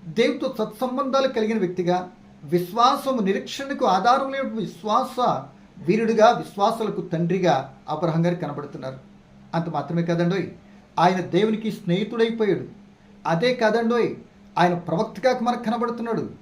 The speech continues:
ఆయన మంచి ప్రార్థన యోధుడుగా కనబడుతున్నాడు. అంత మాత్రమే కాదు,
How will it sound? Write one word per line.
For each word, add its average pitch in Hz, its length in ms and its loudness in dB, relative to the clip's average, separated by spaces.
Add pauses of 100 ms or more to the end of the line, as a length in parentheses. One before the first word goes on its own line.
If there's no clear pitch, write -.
(380)
ఆయన 175 160 6
మంచి 180 360 -2
ప్రార్థన 214 540 2
యోధుడుగా 254 380 0
కనబడుతున్నాడు. 247 840 -2 (680)
అంత 165 160 -2
మాత్రమే 165 380 -2
కాదు, 139 380 -2